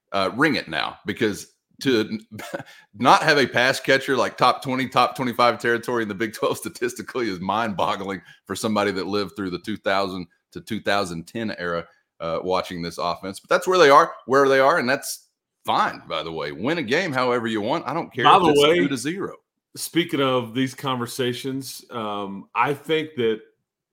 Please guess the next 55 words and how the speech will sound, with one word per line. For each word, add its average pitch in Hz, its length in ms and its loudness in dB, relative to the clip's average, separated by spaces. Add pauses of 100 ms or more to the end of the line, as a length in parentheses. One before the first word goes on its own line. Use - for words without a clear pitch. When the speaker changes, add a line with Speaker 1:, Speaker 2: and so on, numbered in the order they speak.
Speaker 2:
Jordan 120 400 -4
Brown's 120 340 -4
mom 107 360 -4
was 90 160 -8
at 90 140 -10
the 87 80 -16
game 90 280 -10
this 87 140 -12
past 87 300 -14
Saturday. 80 320 -10
Speaker 1:
Saw 117 180 2
her 113 80 4
praying 135 340 4
over 127 220 2
her 123 80 4
baby 127 260 2
boy 131 280 2
in 131 120 0
the, 127 160 -2
uh, 127 100 0
cinematic 135 460 -2
recap. 107 440 -4 (360)
Speaker 2:
Okay, 123 380 0
very 117 220 0
good. 101 340 -4
Yes, 104 340 -4
I 107 140 -2
thought 131 400 2
that 117 100 -2
I'd 107 180 -2
seen 131 260 -2
this. 123 280 -6 (240)
Missus 98 300 -10
Brown, 107 420 -6
hello, 107 460 0
Speaker 1:
Yep. 110 140 -6
Speaker 2:
shout 104 260 -2
out. 107 280 -2 (360)
Speaker 1:
Love 160 200 4
to - 60 -2
see 185 180 4
Speaker 2:
Uh, 147 40 8
Speaker 1:
a - 20 4
Locked 147 240 2
On 151 140 0
Texas 143 340 -2
Tech 139 200 2
viewer, 120 400 0
uh, 104 100 2
highlighted 120 560 0
in 107 100 -4
the 98 80 -6
team 107 220 -8
highlight 98 380 -4
film. 76 200 -12